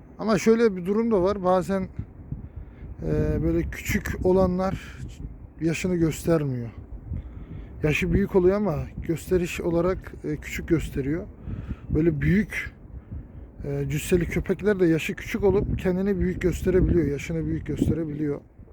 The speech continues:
Öyle bir durum da olabilir. Ama büyüğün, yani bu erkeğin duruşu falan öyle çok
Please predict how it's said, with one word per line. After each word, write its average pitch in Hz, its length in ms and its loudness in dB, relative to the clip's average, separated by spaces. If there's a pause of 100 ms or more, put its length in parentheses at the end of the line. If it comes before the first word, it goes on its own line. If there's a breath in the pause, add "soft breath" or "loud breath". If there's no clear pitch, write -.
(560 loud breath)
Öyle 208 240 2
bir 185 80 -6
durum 196 260 2
da 185 60 6
olabilir. 160 580 -2 (600 loud breath)
Ama 196 260 0
büyüğün, 196 480 2
yani 160 260 -2 (140)
bu 165 280 0
erkeğin 165 540 2
duruşu 165 340 -2
falan 170 340 -2 (120)
öyle 156 180 -6
çok - 240 -4